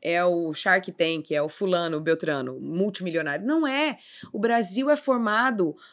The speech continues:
por um monte de pontinhos que fazem a economia ser a economia que é.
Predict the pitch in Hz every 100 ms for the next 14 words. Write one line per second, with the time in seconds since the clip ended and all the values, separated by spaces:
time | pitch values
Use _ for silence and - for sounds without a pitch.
0 | _ 269 294 294 262 269 302 311 302 -
1 | 285 233 196 240 254 240 226 - 254 240
2 | 196 160 - - 202 - 202 208 196 208
3 | 196 196 202 190 185 185 196 214 220 220
4 | - _ - - - 196 202 202 208 202
5 | 190 180 175 175 185 135 127